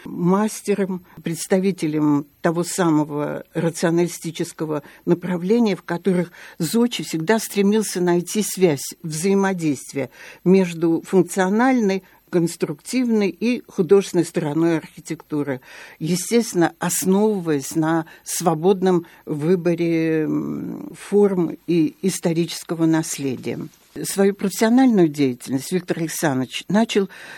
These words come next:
помощником архитектора Кракау при перестройке Апраксина и,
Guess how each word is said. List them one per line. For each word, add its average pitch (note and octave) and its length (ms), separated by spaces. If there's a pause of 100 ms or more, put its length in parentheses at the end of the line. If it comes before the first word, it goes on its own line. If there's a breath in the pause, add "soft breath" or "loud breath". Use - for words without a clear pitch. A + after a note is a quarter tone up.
(120)
помощником G3+ 600
архитектора F#3 640
Кракау F3+ 880
при E3+ 240
перестройке D#3+ 800
Апраксина E3+ 920
и, G3+ 380